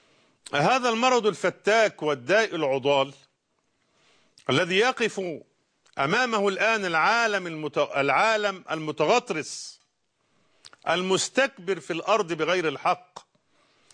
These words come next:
العالم الذي ملأ الدنيا دماء وأشلاء وأجسادا ممزقة وأعراضا منتهكة على مستوى العالم كله. يقف هذا العالم المستكبر بحضارته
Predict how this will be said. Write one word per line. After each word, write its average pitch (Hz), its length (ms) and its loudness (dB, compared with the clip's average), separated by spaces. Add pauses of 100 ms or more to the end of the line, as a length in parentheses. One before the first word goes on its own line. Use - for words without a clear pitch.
(320)
العالم 208 460 2
الذي 202 340 -4
ملأ 208 300 2
الدنيا 196 500 -2
دماء 185 540 -2
وأشلاء 156 840 0
وأجسادا 139 880 -2 (440)
ممزقة 165 880 0
وأعراضا 165 680 2
منتهكة 170 840 -2 (880)
على 156 220 2
مستوى 170 380 -2
العالم 147 460 0
كله. 185 400 -4 (640)
يقف 196 320 0
هذا 214 320 4
العالم 208 500 2
المستكبر 180 1120 -6
بحضارته 160 720 2